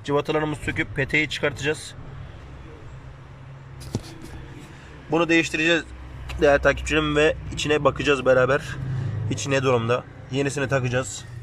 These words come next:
ve aracın yeni suyunu koyacağız. Bir tur daha temizlik yapıldıktan sonra aracımızı hemen aktif hale getireceğiz inşallah. Evet, bunları aşama aşama çekiyorum. Kalorifer radyatör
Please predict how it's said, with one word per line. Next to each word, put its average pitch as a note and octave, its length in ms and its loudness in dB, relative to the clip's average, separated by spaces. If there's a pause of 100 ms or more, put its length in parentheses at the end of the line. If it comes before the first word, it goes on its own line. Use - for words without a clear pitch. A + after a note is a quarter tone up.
(140)
ve C#3 180 4
aracın C3+ 380 4 (400)
yeni C#3 240 2
suyunu C3+ 320 -2
koyacağız. C#3 400 0 (1080)
Bir F3+ 160 6
tur D3+ 220 2
daha C#3 160 10
temizlik C#3 400 0
yapıldıktan D3+ 520 4
sonra C#3+ 460 2
aracımızı C3+ 460 2
hemen C3+ 220 2 (680)
aktif C#3 260 4
hale C3+ 180 6
getireceğiz B2+ 460 0
inşallah. G#2 380 -2 (3000)
Evet, D#3 240 6
bunları E3+ 420 6
aşama E3 260 6
aşama D#3 240 4
çekiyorum. E3 460 4 (1700)
Kalorifer E3 380 8
radyatör E3 400 6